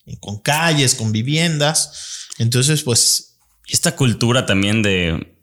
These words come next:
Speaker 2: no sé, cu-, cultura de pensar que la solución puede venir por la cárcel, ¿no? Y también ya escuchamos siempre al gobernador diciendo,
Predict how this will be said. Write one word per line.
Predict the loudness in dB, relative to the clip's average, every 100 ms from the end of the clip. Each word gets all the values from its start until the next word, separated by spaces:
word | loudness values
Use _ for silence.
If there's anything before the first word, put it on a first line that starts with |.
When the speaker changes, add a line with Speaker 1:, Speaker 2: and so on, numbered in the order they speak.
| -8
Speaker 2:
no | -2 0
sé, | 0 -2
cu-, | -8 -2
cultura | -2 0 0 2
de | 0 0 0 -2 -4 -6 -12 _ _ _ _ _ -12 -12 -14 -4
pensar | 0 2 2 0
que | 0
la | 0
solución | 0 0 0 0
puede | 0 0
venir | 2 0 0 -4
por | -2 -2 -2 -8 -10
la | -8 -2
cárcel, | 0 2 0 0
¿no? | 0 2
Y | 0
también | 0 0 0 2 2 0 -2 -10 -12 -12
ya | -6
escuchamos | -4 -4 -2 0 0
siempre | 0 0
al | 0
gobernador | 0 0 0 0 0 0 0
diciendo, | 0 0 0 -2